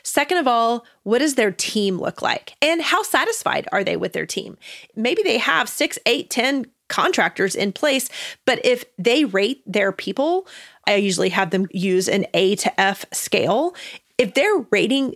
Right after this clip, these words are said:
their people like a C, D, F, I need to be aware, because that tells me when I come into the business, I'm gonna have a lot of work to do in developing this team. I'm probably gonna see quite a bit of turnover because it's not a healthy functioning team.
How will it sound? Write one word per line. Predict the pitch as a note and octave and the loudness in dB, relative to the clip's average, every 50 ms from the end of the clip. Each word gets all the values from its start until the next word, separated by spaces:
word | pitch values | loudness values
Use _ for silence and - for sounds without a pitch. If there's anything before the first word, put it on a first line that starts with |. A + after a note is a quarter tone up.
| - - | -8 -2
their | F3+ G#3+ G#3+ G#3+ | 0 2 2 2
people | G#3+ - G#3+ G3+ - B3 C4+ D4 D#4+ E4 E4 - - - - _ _ - | 0 0 -2 0 0 0 0 2 0 -2 -4 -8 -18 -20 -20 _ _ 0
like | - G#3+ G#3 G3+ - - | 2 2 2 2 0 -2
a | - G3 | -2 -2
C, | - - - - A#3+ A#3+ A#3 A#3 A#3+ A#3+ | -2 -2 -2 0 0 2 2 2 0 0
D, | F#3 E3 G#3 G#3+ G3+ G#3 G#3 G#3+ G#3+ D3+ - | 0 0 0 0 2 2 2 2 0 0 0
F, | - E3+ F#3 G3+ D#4 - - - - - _ - _ - _ _ _ _ _ _ | 0 0 2 2 0 -2 -4 -12 -14 -16 _ -20 _ -20 _ _ _ _ _ _
I | - - A#3+ D4 E4+ D#4+ D4 C4 | -2 0 2 2 4 4 4 4
need | A#3+ A#3+ A#3 G#3+ F#3 | 4 2 2 2 0
to | A3+ | 0
be | F#3 A3 G#3 | 0 2 2
aware, | G3 F#3 G3+ A3 A3 F#3+ F#3+ - | 2 4 4 4 4 2 2 0
because | - F#3 - F#3+ - - _ _ | 0 0 0 -2 -2 -4 _ _
that | - C4+ F4+ - - | 0 2 2 0 0
tells | - A#3+ G#3+ G3+ F3+ | 0 0 0 0 0
me | G3 A3 G#3+ | 0 0 0
when | G3+ F#3+ G3 | 0 2 2
I | G#3 A3 C#4+ | 2 2 0
come | D4 - - D#4+ D4 | 0 -2 -2 0 0
into | C#4+ C4+ C#4 G#3 | 0 0 0 -2
the | G#3+ | 0
business, | E3+ F#3+ G#3 G#3 C4 C#4+ E4 D#4+ - - - - - _ - | 0 0 -2 0 0 0 -2 -2 -4 -10 -16 -18 -12 _ -4
I'm | G3 G#3+ B3 C#4 | -2 0 0 2
gonna | C#4 D#4 D4+ D4+ | 2 2 2 2
have | B3 - G3 G#3 G#3 G3 - - | 2 2 2 2 2 0 0 -2
a | - | 0
lot | G3 F#3 F#3 F#3 G#3 | 0 2 2 2 2
of | B3 A3+ | 2 2
work | F#3+ F3 E3 D#3+ - | 2 2 0 0 -2
to | - C4+ | -2 0
do | A3 C4+ D4 D#4 - - - | 0 2 2 2 0 0 2
in | A3 G#3 | 2 2
developing | E3+ G3 E3 F#3+ G3 C#4 C#4+ E4 D4+ D#4 | 2 4 2 2 2 2 0 0 0 0
this | D#4 D4 - | 0 -2 -2
team. | - - B3+ A#3+ A#3 A3+ A3+ - - - - - - | -2 0 2 2 2 2 0 -4 -8 -12 -8 -4 -2
I'm | G#3+ G3+ | -2 -2
probably | - - A#3+ A#3 C4 C#4 D4 D#4 | -2 0 0 0 0 0 -2 -2
gonna | B3 C#4 A3+ G#3 | 0 0 0 0
see | G#3+ - - G3+ | 0 -2 -2 -2
quite | F#3 - - - - - F#3+ A3+ | -4 -4 -8 -4 0 0 2 2
a | A#3+ | 2
bit | A#3 B3+ - | 0 0 -2
of | G#3 | -2
turnover | - - F#3+ F3+ G3 G#3+ A#3+ A#3+ D4 D#4 E4+ E4+ - - - - - _ | -2 -2 0 0 2 2 2 2 2 0 0 -2 -4 -8 -12 -12 -4 _
because | - - - - B3 A3 G#3+ - | -2 -2 0 0 0 0 2 0
it's | - A3 - - | 0 -2 0 -2
not | G3+ G3+ G3 G3+ G#3 G#3+ - | -2 0 0 0 0 0 0
a | - A#3+ | -2 -2
healthy | A3+ G#3+ - - G3 F#3 F#3 - - G#3 G3 | -2 -2 0 0 0 0 -2 -2 -2 -2 -2
functioning | G3 - G3+ F#3 F#3 - - - F#3 F#3 - F3 E3+ | 0 0 -2 -2 -2 -2 -4 -4 -4 -4 -4 -4 -6
team. | - - - - - - | -6 -6 -8 -8 -10 -14